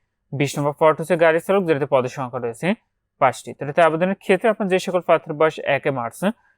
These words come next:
দুই হাজার পঁচিশ খ্রিস্টাব্দ তারিখে সর্বনিম্ন আঠারো বছর এবং সর্বোচ্চ বত্রিশ বছরের মধ্যে রয়েছে, আপনারা সে সকল প্রার্থীরা এটাতে আবেদনটি করতে পারবেন।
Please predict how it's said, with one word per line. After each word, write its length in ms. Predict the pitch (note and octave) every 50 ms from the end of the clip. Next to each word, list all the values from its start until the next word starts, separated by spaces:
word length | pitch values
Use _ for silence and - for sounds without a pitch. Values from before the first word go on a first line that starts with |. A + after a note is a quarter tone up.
| _ _ -
দুই 160 | C3 D3 D#3 D3+
হাজার 160 | C#3+ E3 D3+ -
পঁচিশ 220 | - E3 D#3+ - - -
খ্রিস্টাব্দ 300 | G#3 F#3+ - G#3 G3+ G3+ G3 -
তারিখে 220 | G3+ G3 - G#3+ - -
সর্বনিম্ন 400 | F3+ D3+ C#3+ C#3 C#3+ D3 D3 D3 C#3
আঠারো 220 | C#3 - D#3+ D3+ D3+ C#3+
বছর 160 | D3+ D3 - F3+ D#3
এবং 100 | D#3 D3 - -
সর্বোচ্চ 300 | F3 D#3+ D#3 D#3 - - B2 A#2+
বত্রিশ 260 | B2+ B2 - C#3+ C#3+ C#3
বছরের 260 | D3 D3 - - D#3+ D#3
মধ্যে 160 | D#3+ D3+ D3 D#3
রয়েছে, 300 | C#3+ B2+ A#2+ - - E3 G3 - _ _ _ _ _ _ -
আপনারা 280 | C#3+ C3+ C3+ D3 E3 E3 -
সে 80 | F#3+ F3+ -
সকল 140 | G#3 F#3 G#3 F#3+
প্রার্থীরা 260 | G#3+ G3+ F#3 G3+ G3+ F#3
এটাতে 180 | F3 E3 - C#3 B2+
আবেদনটি 380 | A#2+ A#2+ A#2+ A#2+ A#2 - D#3 F3+ G#3+ - _ _ _ _ _ _ _ -
করতে 200 | G3 F3 F3 C#3 -
পারবেন। 300 | B2 A#2 A2 A2+ A2